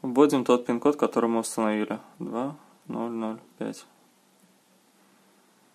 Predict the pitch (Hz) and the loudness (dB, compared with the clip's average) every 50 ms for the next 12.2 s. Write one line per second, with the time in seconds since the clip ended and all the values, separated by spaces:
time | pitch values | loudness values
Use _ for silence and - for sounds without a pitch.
0 | _ _ _ _ _ _ _ _ _ _ _ _ _ _ _ _ _ _ _ _ | _ _ _ _ _ _ _ _ _ _ _ _ _ _ _ _ _ _ _ _
1 | _ _ _ _ _ _ _ - - - - - - - - - - _ - _ | _ _ _ _ _ _ _ -20 -20 -20 -20 -20 -20 -20 -20 -20 -20 _ -20 _
2 | _ _ _ _ _ _ _ _ _ _ _ _ _ - 139 135 131 123 117 - | _ _ _ _ _ _ _ _ _ _ _ _ _ 4 4 4 4 4 -2 -2
3 | - - - 110 - - - - - _ _ _ _ _ _ _ _ _ _ _ | -2 -6 -6 -6 -6 -10 -14 -18 -20 _ _ _ _ _ _ _ _ _ _ _
4 | _ _ _ _ _ _ _ - 127 110 - - 117 - - - 135 151 165 - | _ _ _ _ _ _ _ -6 -6 -6 -6 -10 -14 -14 -6 -2 0 0 0 -2
5 | - - - _ _ _ _ _ _ _ _ _ _ _ _ _ _ _ _ _ | -8 -16 -20 _ _ _ _ _ _ _ _ _ _ _ _ _ _ _ _ _
6 | _ _ _ _ _ _ _ _ _ _ _ _ _ _ _ _ _ _ _ _ | _ _ _ _ _ _ _ _ _ _ _ _ _ _ _ _ _ _ _ _
7 | _ _ _ _ _ _ _ _ _ _ _ _ - - - - 123 127 151 156 | _ _ _ _ _ _ _ _ _ _ _ _ -16 -16 -10 -6 -6 -6 -6 -8
8 | - - 160 - - - - 123 131 160 - - - 139 - - - 127 131 131 | -12 -16 -16 -14 -14 -8 -6 -6 -8 -8 -10 -14 -14 -12 -12 -8 -8 -8 -8 -8
9 | - - - 110 110 110 113 110 - - - _ _ _ _ _ _ _ - - | -10 -10 -8 -8 -6 -6 -8 -10 -12 -16 -20 _ _ _ _ _ _ _ -20 -20
10 | - - - - - - - _ _ _ _ _ _ - 139 165 180 175 - - | -20 -20 -20 -20 -20 -20 -20 _ _ _ _ _ _ -2 2 2 2 0 0 0
11 | 120 117 113 113 113 - - 113 110 113 110 107 113 110 110 - 113 113 113 - | 2 4 4 2 0 0 -4 -2 0 0 0 0 -2 -6 -4 -6 -6 -6 -4 -2
12 | 113 110 110 - | -2 -2 -2 -2